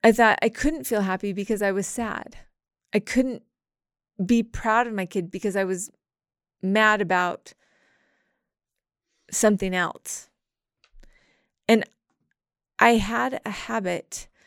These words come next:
and this is, this is a nagging habit,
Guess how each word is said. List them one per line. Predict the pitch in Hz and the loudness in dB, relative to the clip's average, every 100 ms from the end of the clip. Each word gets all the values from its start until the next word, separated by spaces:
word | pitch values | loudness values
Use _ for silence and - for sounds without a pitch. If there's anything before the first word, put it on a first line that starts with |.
| _ _ _ _ _ _ _ _ _ _ _ _ _ _ _ _ | _ _ _ _ _ _ _ _ _ _ _ _ _ _ _ _
and | - 202 | 0 4
this | 226 226 | 4 2
is, | 285 220 - | -2 -6 -8
this | 190 226 226 | -4 -4 -4
is | 214 | -4
a | |
nagging | 208 208 226 220 196 165 | -2 0 0 0 -4 -6
habit, | 170 190 190 - | -8 -10 -14 -16